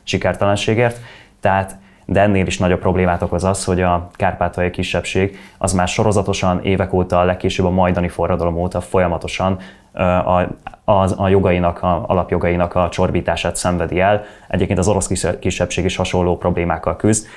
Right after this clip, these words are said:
de a magyarságot is ugyanúgy Kárpátaljáról az autonómiai törekvéseket abszolút keresztül húzzák,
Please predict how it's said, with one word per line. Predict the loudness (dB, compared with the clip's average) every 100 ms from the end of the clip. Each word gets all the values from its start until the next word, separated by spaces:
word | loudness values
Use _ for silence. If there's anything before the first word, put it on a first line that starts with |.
| -10
de | 0 2
a |
magyarságot | 4 4 2 2 2 2 2
is | 0 -4 -4
ugyanúgy | -2 0 0
Kárpátaljáról | 0 -2 0 -2 0 2 4 4 2 -2 -14 -20
az | -2 2 2 2
autonómiai | 2 2 2 2 2 0 -2
törekvéseket | -2 -2 -2 -2 -2 -2 -4 -4 -14 -2
abszolút | -2 -2 -4
keresztül | -2 -2 0 0
húzzák, | 2 2 0 -2